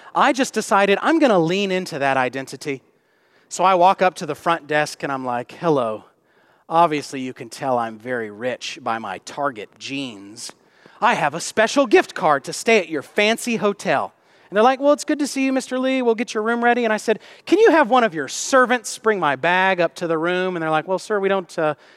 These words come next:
we don't call 'em servants." And I'm like, "No, I, I think I'll be the judge of that." So the servant brings my bag up to the room, and I'm like, "Thank you, Reginald." And he's like, "Well, my name's Mark." And I'm like, "I, I think we'll see about that."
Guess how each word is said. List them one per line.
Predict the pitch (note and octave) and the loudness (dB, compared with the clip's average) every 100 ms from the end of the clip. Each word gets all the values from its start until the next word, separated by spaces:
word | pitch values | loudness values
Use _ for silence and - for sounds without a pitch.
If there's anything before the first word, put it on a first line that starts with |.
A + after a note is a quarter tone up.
| _ _ | _ _
we | G#3+ | 0
don't | G#3 | 0
call | - F#3 | 2 0
'em | D3+ | 0
servants." | - F#3 D#3 C#3 - | 0 0 0 -4 -8
And | |
I'm | D3 | -6
like, | D3 G3 | -4 -2
"No, | A3+ | 2
I, | G3+ F#3+ _ - | 2 0 _ -6
I | G3+ | -4
think | G3 E3+ | -2 -2
I'll | D3 | -2
be | C#3+ | -4
the | A#2+ | -10
judge | B2 A#2+ A#2 | -8 -10 -10
of | |
that." | G#2+ G#2 - _ _ - - - | -14 -14 -16 _ _ -20 -20 -4
So | - B3 | 2 2
the | A3+ | 4
servant | C4+ A#3+ A3 A3 - | 4 6 2 -2 -12
brings | G3+ G3+ G3 F#3+ F#3+ | -2 2 2 0 -4
my | F#3 F3+ | 0 2
bag | F#3+ F#3 F#3 F#3 | 4 4 4 2
up | - | -2
to | F#3+ | -4
the | E3+ | -2
room, | E3+ E3+ E3+ | 0 -2 -2
and | |
I'm | E3 | 0
like, | F3 - | 0 4
"Thank | F#4 - | 2 2
you, | A3 | 2
Reginald." | F#3 F3+ G#3+ A#3 | 2 4 4 4
And | G#3 | 4
he's | E3+ | -2
like, | F3 | -2
"Well, | E3 | -2
my | E3+ | -2
name's | E3+ D3+ | -2 -4
Mark." | D3+ D3 D3+ | -2 -2 -2
And | F3+ | -2
I'm | |
like, | F#3+ G#3 | -2 0
"I, | C4 _ A3+ | -2 _ -4
I | G3 | -4
think | F#3 | -4
we'll | D3+ | -8
see | C#3+ D3 | -12 -10
about | B2+ A#2 - | -8 -8 -8
that." | A2 | -14